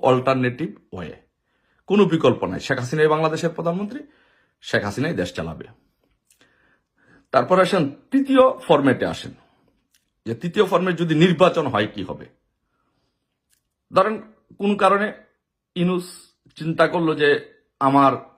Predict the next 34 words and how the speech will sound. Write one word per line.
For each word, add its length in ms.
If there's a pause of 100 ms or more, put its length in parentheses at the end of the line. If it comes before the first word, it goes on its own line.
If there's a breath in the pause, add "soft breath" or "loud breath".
(140)
বাঁচতে 400
হবে, 280 (160)
আমাকে 240
সেফ 240
এক্সিট 320
নিতে 180
হবে, 160
তাড়াতাড়ি, 360
যত 200
তাড়াতাড়ি 380
সম্ভব 260
নির্বাচন 400
দিয়ে 120
বের 140
হয়ে 100
যেতে 200
হবে। 180 (560)
নির্বাচন 400
ঘোষণা 280
করে 180
দিল 180
তাড়াহুড়া 380
করে, 160
নির্বাচন 380
হয়ে, 160 (800)
নির্বাচন 420
হলে 200 (960)
আওয়ামী 220
লীগ 100
ক্ষমতা 300
আসবে। 220 (2250)
যদি 200
নির্বাচন 440
হয়, 260